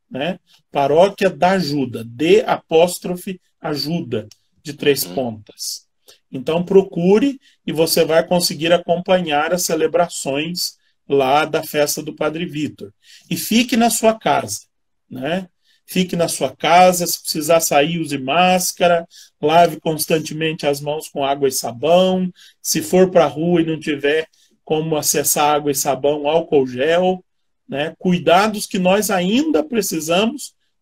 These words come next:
Speaker 1: tomar muito por causa dessa pandemia.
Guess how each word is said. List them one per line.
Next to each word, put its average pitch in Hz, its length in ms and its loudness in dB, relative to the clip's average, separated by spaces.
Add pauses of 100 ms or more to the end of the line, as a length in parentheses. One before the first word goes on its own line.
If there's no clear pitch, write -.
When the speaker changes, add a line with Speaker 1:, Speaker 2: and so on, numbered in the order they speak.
Speaker 1:
tomar 165 680 0
muito 165 840 0 (440)
por 151 180 -6
causa 156 380 0
dessa 147 280 -4
pandemia. 151 680 -6